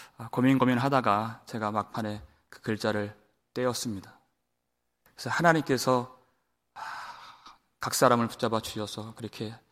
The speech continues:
하나님 말씀을 사모하는 마음 주시기를, 아, 기도를 드렸죠. 그런데, 아, 주님께서, 아, 여러 성도들에게 또 그 사모하는 마음을 주시고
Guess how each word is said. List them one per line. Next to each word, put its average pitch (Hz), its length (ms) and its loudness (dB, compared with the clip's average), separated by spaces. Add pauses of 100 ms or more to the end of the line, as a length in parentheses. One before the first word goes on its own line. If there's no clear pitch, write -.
(600)
하나님 123 280 2
말씀을 107 400 0
사모하는 120 420 -2
마음 101 240 -2
주시기를, 107 500 -10 (920)
아, 113 280 -18 (320)
기도를 117 260 4
드렸죠. 104 340 -4 (1500)
그런데, 107 420 -4 (460)
아, 110 180 -14
주님께서, 110 720 -6 (800)
아, 107 360 -18 (380)
여러 113 320 6
성도들에게 101 720 -4 (600)
또 101 220 -8
그 104 120 -8
사모하는 127 480 -2
마음을 101 280 -8
주시고 - 420 -14